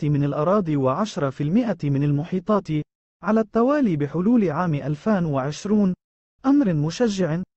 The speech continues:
فإن فعالية إدارتها في الحفاظ على التنوع البيولوجي لا يزال بحاجة تحديد إلى حد كبير، بحسب دراسة نشرت في مجلة ساينس أليرت العلمية. ومع ذلك،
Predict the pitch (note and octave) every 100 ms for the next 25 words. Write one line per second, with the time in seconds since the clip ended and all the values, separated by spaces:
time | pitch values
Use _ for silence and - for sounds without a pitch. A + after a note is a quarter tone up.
0 | _ _ - A3 D#4 A#3 - D#3 C#3+ E3+
1 | B3 A3 C#3+ C#3+ D#3+ D3+ F#3 G3+ G3+ E3
2 | D3 F3 F3+ A3 A3+ D4+ G#3+ D#3 C#3 C#3+
3 | - E3+ G#3+ G#3+ D3 C#3 B2+ C#3 C#3+ C#3
4 | C3+ F3+ G#3+ E3+ D#3 A3+ A#3 D3 G3 G3+
5 | C#3+ A#2+ C#3 A3 F#3 D3 D3 C3 C#3 D#3+
6 | A#3 F3 C#3 C#3 C3+ C3+ A#3+ F#3 C3 B2
7 | C#3+ E3+ A#3+ G#3 F#3 _ _ _ D#3+ G#3
8 | - E4 B3 D3 C#3 D3+ G#3 A#3 G3 D3+
9 | C#3+ C#3 C#3 F#3+ G3 F#3 E3 D#3 D#3 G#3
10 | B3 F3+ G3 F#3+ - _ _ - D#4+ C#4+
11 | E3 - F#3 G#3 G3 C3+ C3 _ _ _
12 | - E3 D#3 F3 B3+ B3 F3 E3 D3 _
13 | _ - D3 G3 D#3+ C3 F#3 G#3+ F3 F3+